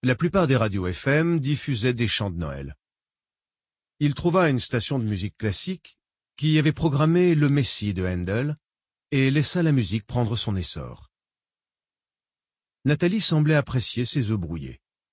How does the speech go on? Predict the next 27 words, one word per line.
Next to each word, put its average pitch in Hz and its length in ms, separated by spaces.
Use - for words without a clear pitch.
Elle 127 140
avala 135 280
une 151 100
gorgée 117 360
de 135 100
café - 320
chaud. « 76 300
C'est - 200
excellent, 233 500
shérif. 117 520
Et, 240 320
et 233 40
Lester, 190 500
au 151 100
fait ? » 156 480
Le 196 400
mot 185 220
excellent 151 580
ne 143 200
convient 123 400
pas 113 160
tout 123 140
à 107 100
fait 120 120
pour 90 140
le 90 60
décrire. 90 440